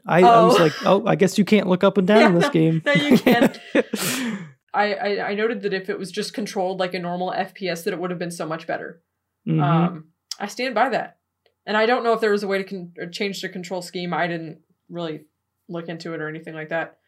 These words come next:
Speaker 2: The combat, funnily enough, uh, reminded me of Oblivion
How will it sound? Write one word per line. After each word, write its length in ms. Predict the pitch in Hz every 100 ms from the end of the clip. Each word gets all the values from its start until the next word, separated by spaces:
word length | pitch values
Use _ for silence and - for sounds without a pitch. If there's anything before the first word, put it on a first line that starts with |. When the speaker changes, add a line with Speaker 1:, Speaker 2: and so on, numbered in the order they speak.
| _ 208
Speaker 2:
The 200 | 226 226
combat, 640 | - 254 311 240 175 175
funnily 400 | - 247 285 269
enough, 400 | 214 190 180 - -
uh, 400 | 185 175 170 -
reminded 420 | 185 185 226 254 202
me 120 | 196
of 100 | 175
Oblivion 640 | 175 175 165 170 170 170